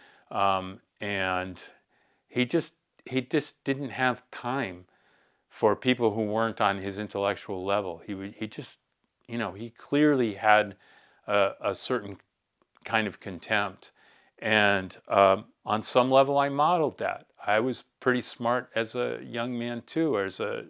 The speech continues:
as a child in school. And I didn't feel that great about myself for other reasons.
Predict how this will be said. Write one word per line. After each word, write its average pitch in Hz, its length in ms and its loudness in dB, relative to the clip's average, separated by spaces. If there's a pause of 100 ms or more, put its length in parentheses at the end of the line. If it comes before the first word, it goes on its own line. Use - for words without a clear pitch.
as 107 180 -4
a 107 140 -2 (520)
child 113 400 4
in 113 120 -2
school. 143 440 0
And 92 300 -8 (560)
I 107 140 8
didn't 135 200 -2
feel 147 200 4
that 139 180 2
great 160 200 4
about 98 260 -2
myself 98 500 -2 (300)
for 107 340 0
other 143 240 2
reasons. 101 560 -6